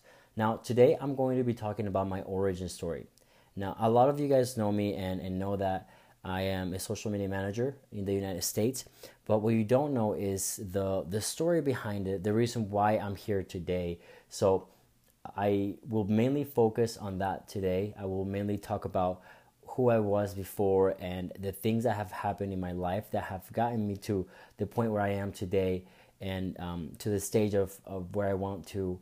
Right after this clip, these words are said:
work with clients on, on social media marketing. So I hope you guys enjoy, and let's get right into it.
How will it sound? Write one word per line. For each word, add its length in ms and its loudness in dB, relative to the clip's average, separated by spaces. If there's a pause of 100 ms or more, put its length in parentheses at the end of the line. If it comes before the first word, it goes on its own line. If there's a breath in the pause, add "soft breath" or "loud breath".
(360 loud breath)
work 320 2
with 160 -2
clients 600 -6
on, 380 -6
on 160 -8
social 340 -4
media 220 -2
marketing. 460 -6 (120)
So 320 -6 (380 loud breath)
I 40 -4
hope 200 0
you 120 6
guys 140 2
enjoy, 560 2
and 340 -6
let's 160 -2
get 140 -2
right 160 2
into 220 2
it. 120 0